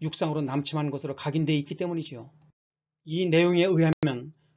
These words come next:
북한은 한국 전쟁 당시 육상은 물론 남한의 부산과 진해항을 점령해 유엔군들이 들어오지 못하도록 치밀한 계획을 짰던 것으로 풀이됩니다.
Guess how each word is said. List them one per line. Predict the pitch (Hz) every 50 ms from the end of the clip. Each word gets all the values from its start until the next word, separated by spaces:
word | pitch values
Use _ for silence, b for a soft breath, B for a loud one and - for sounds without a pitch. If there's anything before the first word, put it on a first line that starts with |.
| _ -
북한은 | 165 151 - 170 170 156 123
한국 | 110 - - 160 175 185 185 160 175 147 -
전쟁 | - 151 165 165 170 160
당시 | 147 147 143 - 113 113 117 135 156
육상은 | 147 156 147 - 170 160 160 156
물론 | 143 143 139 131 110 101 -
남한의 | 156 131 135 147 147 156 156
부산과 | 151 - - 151 143 139 131 123 113
진해항을 | - - 160 160 156 151 143
점령해 | 139 139 143 131 120 113 107 107 110 _ _ _ _ _ _ _ _ _ _ _ -
유엔군들이 | 156 165 185 190 185 175 175 165 170 160 160
들어오지 | - 175 180 175 180 180 175
못하도록 | 180 170 160 160 143 143 143 127 123 - -
치밀한 | - - - 190 175 160 160 160 151
계획을 | - - 160 160 156 160 160
짰던 | - 180 - - 170 156
것으로 | 135 117 123 135 123
풀이됩니다. | - - 214 185 165 160 156 135 110 98 104